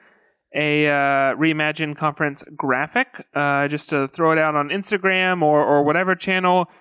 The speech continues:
to, uh, you know, at M of one podcast, at Reimagine Conf, and to hashtag M of one live. And we went through those shares, and we randomly chose Mister Eric Doggett. So,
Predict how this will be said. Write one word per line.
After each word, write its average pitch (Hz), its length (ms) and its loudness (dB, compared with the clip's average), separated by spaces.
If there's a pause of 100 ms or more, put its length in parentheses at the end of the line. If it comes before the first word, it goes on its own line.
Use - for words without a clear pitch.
(360)
to, 156 360 4
uh, 143 360 2 (480)
you 147 120 -2
know, 135 160 2 (140)
at 175 280 -2
M 170 140 -4
of 156 60 -4
one 151 160 0
podcast, 180 540 -2
at 160 160 -2
Reimagine 151 500 -2
Conf, 214 360 -2
and 156 140 -6
to 156 100 -2
hashtag 160 720 -4
M 143 80 -2
of 139 120 -6
one 131 220 0
live. 233 400 0 (440)
And 151 120 0
we 156 80 2
went 196 240 -2
through 202 220 -2
those 170 300 2
shares, 202 640 0 (100)
and 147 300 -4
we 143 100 -2
randomly 185 480 -2
chose 196 840 2
Mister 160 460 -2 (280)
Eric 208 520 0 (400)
Doggett. 147 600 0 (520)
So, 143 460 2